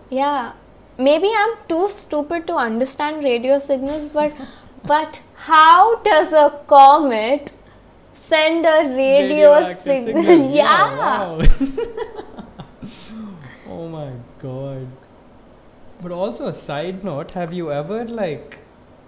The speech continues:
Speaker 2: felt that how people have depicted, like, U F O as that saucer thing, like, perfectly, and then now you see, you see the video that the Pentagon has released, and again, it's, it's exactly like a saucer.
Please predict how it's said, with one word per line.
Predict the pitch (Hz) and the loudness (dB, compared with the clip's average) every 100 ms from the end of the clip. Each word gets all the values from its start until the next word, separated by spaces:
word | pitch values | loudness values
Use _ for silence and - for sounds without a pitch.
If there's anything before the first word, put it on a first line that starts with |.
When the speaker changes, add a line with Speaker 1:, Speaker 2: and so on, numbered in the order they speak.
| _ - | _ -20
Speaker 2:
felt | - - 147 160 175 | -18 -10 -8 -8 -12
that | 180 175 151 143 - - | -12 -10 -10 -12 -18 -20
how | - 147 156 160 | -10 -6 -6 -8
people | 151 151 151 160 | -12 -12 -12 -12
have | 151 147 143 | -8 -8 -8
depicted, | 127 127 147 135 - 147 | -10 -10 -8 -10 -10 -10
like, | 143 135 | -10 -10
U | 127 135 | -10 -10
F | 139 151 | -10 -8
O | |
as | 139 131 | -8 -8
that | 131 120 | -10 -10
saucer | - 113 123 - 135 | -12 -10 -12 -10 -12
thing, | 131 139 139 | -10 -12 -12
like, | 123 - | -14 -14
perfectly, | 127 - 127 127 143 | -16 -14 -16 -12 -12
and | 139 139 | -10 -12
then | 131 | -10
now | 135 | -10
you | 143 139 | -10 -12
see, | - 147 | -14 -16
you | 147 143 | -14 -16
see | 143 | -14
the | 135 | -12
video | 127 131 143 139 | -12 -10 -10 -12
that | 131 - - - | -14 -16 -20 -20
the | 123 | -16
Pentagon | 127 123 131 135 127 | -14 -14 -14 -14 -16
has | 123 117 123 | -18 -18 -16
released, | 139 139 | -16 -16
and | 127 120 | -16 -14
again, | 135 165 | -12 -10
it's, | 151 - 165 | -10 -12 -12
it's | 147 - | -14 -12
exactly | 151 147 165 180 | -10 -10 -10 -10
like | 156 151 | -10 -12
a | |
saucer. | 143 135 135 120 | -10 -12 -12 -16